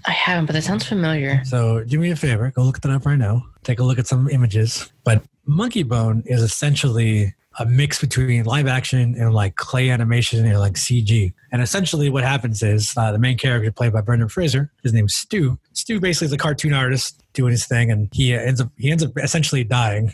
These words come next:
Speaker 2: but he ends up getting, um, in a coma. Well, in the coma takes him to, I believe, what's called Darktown.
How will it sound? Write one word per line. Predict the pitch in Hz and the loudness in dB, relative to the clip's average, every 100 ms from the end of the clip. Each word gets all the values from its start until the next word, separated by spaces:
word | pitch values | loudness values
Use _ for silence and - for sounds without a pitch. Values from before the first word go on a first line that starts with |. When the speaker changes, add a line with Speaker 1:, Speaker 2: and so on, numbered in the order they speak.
| _ | _
Speaker 2:
but | 117 120 | -4 -2
he | 110 | 0
ends | 143 139 | 0 -2
up | 113 | -4
getting, | 131 131 120 | -2 0 0
um, | 117 110 95 98 95 - - - | 2 0 -2 -4 -6 -12 -10 -2
in | 131 | 0
a | |
coma. | 117 - 143 110 87 - - - | 0 0 0 0 -4 -18 -20 -8
Well, | 131 | -4
in | 123 | 0
the | 156 | -2
coma | 147 190 208 139 120 113 - - - - | -2 -4 0 0 -2 -6 -8 -8 -8 -6
takes | 151 139 | -4 -2
him | 135 | -2
to, | 117 127 117 127 | 0 0 0 0
I | 127 | 0
believe, | 120 123 135 | 0 0 0
what's | 120 - | 0 -2
called | 123 104 98 | -2 -2 -2
Darktown. | 147 147 123 113 92 | -2 0 -2 -2 -2